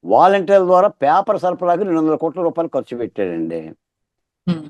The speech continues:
Speaker 1: తాడేపల్లి ప్యాలెస్కి పన్నెండు కోట్ల రూపాయలు పెన్షన్ కోసం ఖర్చు పెట్టాడండి. ఎగ్గుపప్పులకు మూడు కోట్లు, స్టేషనరీకి మూడు కోట్లు, పంచాయతీ రంగులకి రెండు వేల కోట్లు. కోర్టు చెప్పింది కదా అలా రంగులు వేయటం తప్పు అనని. మరి ఈ రెండు వేల కోట్ల రూపాయలు ఎలా దుర్వినియోగం అయినాయి?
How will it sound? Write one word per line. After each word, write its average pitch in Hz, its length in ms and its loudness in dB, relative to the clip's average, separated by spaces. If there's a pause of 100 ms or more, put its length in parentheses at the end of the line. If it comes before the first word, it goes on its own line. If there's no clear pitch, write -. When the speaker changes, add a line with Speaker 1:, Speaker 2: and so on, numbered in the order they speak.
(100)
Speaker 1:
తాడేపల్లి 190 540 8
ప్యాలెస్కి 160 520 4
పన్నెండు 156 260 4
కోట్ల 165 260 -2
రూపాయలు 165 320 2
పెన్షన్ 151 380 0
కోసం 160 300 -4
ఖర్చు 123 260 -4
పెట్టాడండి. 104 540 -2
ఎగ్గుపప్పులకు 170 640 2
మూడు 135 260 0
కోట్లు, 120 420 -6
స్టేషనరీకి 180 640 -4
మూడు 135 280 0
కోట్లు, 120 460 -6 (400)
పంచాయతీ 196 500 0
రంగులకి 180 760 0
రెండు 151 220 -2
వేల 151 180 2
కోట్లు. 107 540 -10 (260)
కోర్టు 208 240 -2
చెప్పింది 196 400 -2
కదా 185 320 0 (200)
అలా 156 140 2
రంగులు 175 300 0
వేయటం 180 200 -4
తప్పు 170 440 -4
అనని. 160 400 -2 (380)
మరి 185 220 0
ఈ 185 40 -2
రెండు 170 220 2
వేల 175 160 2
కోట్ల 190 300 -4
రూపాయలు 185 300 0
ఎలా 180 140 2
దుర్వినియోగం 175 560 -2
అయినాయి? 170 380 -2